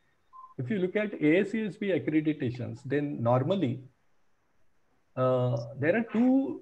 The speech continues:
levels, uh, two, uh, two visits are done. Here what happens, you submit S S R and then there is a suspense. What happened with your marks, digital marks.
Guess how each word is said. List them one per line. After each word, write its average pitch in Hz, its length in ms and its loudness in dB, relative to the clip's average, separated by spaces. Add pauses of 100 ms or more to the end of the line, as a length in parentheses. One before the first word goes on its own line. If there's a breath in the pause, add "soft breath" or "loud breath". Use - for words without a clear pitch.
levels, 156 440 4 (180)
uh, 143 100 0 (160)
two, 240 400 0
uh, 147 680 6 (640)
two 214 160 2
visits 165 480 4
are 127 120 2
done. 107 200 -2 (200)
Here 220 300 2
what 208 200 2
happens, 170 400 2
you 160 200 4
submit 160 420 0
S 175 180 2
S 180 160 0
R 190 220 4 (280 loud breath)
and 160 160 0
then 180 260 2
there 170 140 4
is 170 100 -2
a 180 80 4
suspense. - 640 -4 (240)
What 131 200 -2
happened 131 340 2
with 127 160 0
your 123 200 2
marks, - 460 -6 (100)
digital 123 460 2
marks. - 380 -12